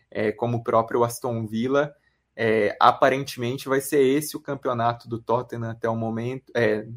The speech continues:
no momento, especialmente por esse impacto das lesões. Mas acho que nem por isso a gente deve desconsiderar a qualidade do, do que vem sendo feito e, enfim, da maneira como o time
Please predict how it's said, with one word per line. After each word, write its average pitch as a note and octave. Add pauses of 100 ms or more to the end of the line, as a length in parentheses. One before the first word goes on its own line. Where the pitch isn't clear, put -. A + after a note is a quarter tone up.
no A#2+
momento, B2+ (260)
especialmente A#2+
por B2
esse B2+
impacto C3
das C3
lesões. B2+ (440)
Mas A2
acho A2
que B2+
nem C3
por D3+
isso C3+
a -
gente C3+
deve B2+
desconsiderar A#2+
a -
qualidade B2
do, B2+
do B2
que A#2+
vem A#2+
sendo C#3
feito B2+
e, E3
enfim, B2
da A2+ (540)
maneira A#2
como C3
o A#2+
time A#2+